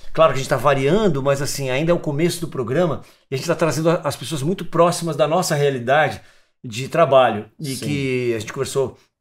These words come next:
Speaker 1: com a Bruna Mascarenhas, que é uma protagonista do Sintonia,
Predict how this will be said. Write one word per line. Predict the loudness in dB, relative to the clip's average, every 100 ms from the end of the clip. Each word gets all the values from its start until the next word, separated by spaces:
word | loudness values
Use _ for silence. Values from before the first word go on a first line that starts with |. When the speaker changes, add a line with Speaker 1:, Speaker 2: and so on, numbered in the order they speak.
| _ _ _ _ -4
Speaker 1:
com | -2
a |
Bruna | -2 -2
Mascarenhas, | -4 -2 -2 -2 -4
que | -2
é | -2
uma | -2
protagonista | -4 -6 -6 -6 -8
do | -10
Sintonia, | -10 -6 -4 2 2 2